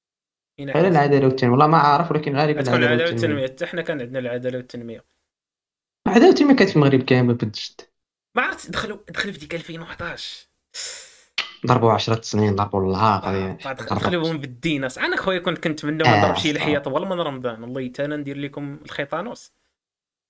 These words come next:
Speaker 1: ما، ما، ما
Speaker 2: والله إلا
Speaker 1: صحابنيش
Speaker 2: واحد الفيديو
Speaker 1: الصاد.
Speaker 2: ديال بن كيران.
Speaker 1: ما صحابنيش هذاك الشيء اللي
Speaker 2: كيضرب.
Speaker 1: خاصك الصاد باش تحكم الناس، ما فهمتش.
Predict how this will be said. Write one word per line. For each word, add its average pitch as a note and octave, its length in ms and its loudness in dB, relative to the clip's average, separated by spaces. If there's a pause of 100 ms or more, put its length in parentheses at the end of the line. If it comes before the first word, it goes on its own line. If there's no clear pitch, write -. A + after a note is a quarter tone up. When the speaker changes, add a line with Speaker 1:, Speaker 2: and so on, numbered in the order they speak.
(880)
Speaker 1:
ما، E4 100 -6
ما، C5 140 -2
ما E4 100 2
Speaker 2:
والله - 0 -
إلا D4+ 60 -6
Speaker 1:
صحابنيش - 420 6
Speaker 2:
واحد - 0 -
الفيديو B2+ 160 6
Speaker 1:
الصاد. B2+ 140 8
Speaker 2:
ديال B2 160 8
بن B2+ 140 2
كيران. C#3 440 4
Speaker 1:
ما - 60 -4
صحابنيش D4+ 400 -2
هذاك D4+ 140 -2
الشيء D4 200 -2
اللي B3+ 120 6
Speaker 2:
كيضرب. A#3+ 140 4
Speaker 1:
خاصك - 260 -2
الصاد A#3+ 320 -2
باش F3+ 180 -4
تحكم - 260 -4
الناس، D3 340 -2
ما G#3 80 -2
فهمتش. - 460 -8